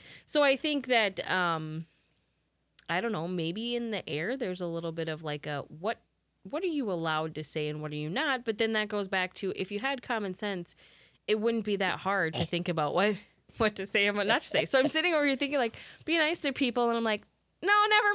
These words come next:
mind," <laughs> because you would just know not to say anything. So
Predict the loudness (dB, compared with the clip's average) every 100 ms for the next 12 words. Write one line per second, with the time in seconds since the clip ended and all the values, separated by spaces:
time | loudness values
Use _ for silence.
0 | 4 4 4 4 4 4 6 6 6 6
1 | 0 -4 0 0 2 0 0 0 0 0
2 | 0 0 2 2 0 -4 -4 0 2 2
3 | 0 -4 -4 -4 -4 -4 0 0